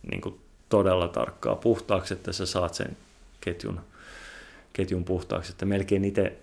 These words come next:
suosin just sellaista, että, niinku, aika lyhyellä, niinku, voitelun välillä menee ja koettaa vaikka, jos ei halua pestä, niin pyyhkii sen,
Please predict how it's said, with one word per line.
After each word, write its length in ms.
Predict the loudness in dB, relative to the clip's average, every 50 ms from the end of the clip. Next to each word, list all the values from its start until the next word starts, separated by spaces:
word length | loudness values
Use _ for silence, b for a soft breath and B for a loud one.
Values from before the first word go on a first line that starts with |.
| -16
suosin 440 | -12 -8 -6 -4 -4 -2 0 0 0
just 220 | 0 0 -2 -2
sellaista, 400 | -2 -2 -2 -2 -4 -4 -6 -10 -12
että, 220 | -12 -12 -14 -12 -12
niinku, 340 | -10 -10 -8 -8 -8 -10 -12 -16 -16 -18 -16 -12 -8 -6
aika 220 | -4 -2 2 2
lyhyellä, 500 | 4 4 4 2 2 2 2 0 0 -2
niinku, 340 | -4 -6 -6 -8 -8 -8 -10 -14 -20 _ _ _ _ 2
voitelun 400 | 2 2 2 2 0 -2 -2 0
välillä 300 | -2 -2 -2 -2 -4 -6
menee 260 | -6 -6 -6 -6 -6
ja 100 | -6 -6
koettaa 380 | -4 -4 -4 -4 -2 -2 -2 -2
vaikka, 320 | -2 -4 -6 -8 -10 -10 b b b b b b b -20 _ _ _ _ -20 _ -20 _ -20 -20 _ _ -4
jos 180 | -2 0 2 4
ei 140 | 4 4
halua 380 | 4 6 6 6 6 4 4 2
pestä, 380 | 4 4 4 4 2 0 -2 0
niin 160 | 0 0 -2
pyyhkii 520 | -2 -2 -2 -2 -2 -4 -6 -6 -6 -4 -4
sen, 260 | -4 -4 -6 -6